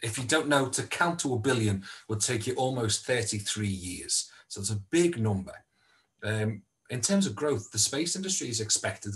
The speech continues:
globally to reach over seven hundred billion pounds in twenty years and to be well over a trillion pounds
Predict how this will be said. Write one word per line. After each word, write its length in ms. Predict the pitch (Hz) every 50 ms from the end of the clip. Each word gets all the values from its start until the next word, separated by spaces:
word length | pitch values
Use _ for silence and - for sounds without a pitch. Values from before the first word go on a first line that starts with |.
| 101 -
globally 640 | - 104 104 110 110 104 101 104 - 85 95 - _ - - - - - - _ - -
to 80 | 107
reach 240 | 107 113 104 - -
over 160 | 113 98 107
seven 360 | - - - 151 151 143 143
hundred 440 | 131 135 139 135 120 113 113 107 101 - - -
billion 420 | - 131 117 113 107 101 98 95 95
pounds 400 | - - 120 113 110 110 104 98
in 120 | - 92
twenty 340 | 92 - - 120 113 113 107
years 240 | 104 104 101 101 -
and 120 | 101 104
to 80 | 101 101
be 120 | 95 113
well 260 | 113 113 147 156 156
over 240 | 156 160 160 147 160
a 120 | 160 165 - _ -
trillion 760 | - - - - 170 175 170 170 170 170 170 170 165 170 165
pounds 600 | - - 120 110 104 104 101 101 101 - - -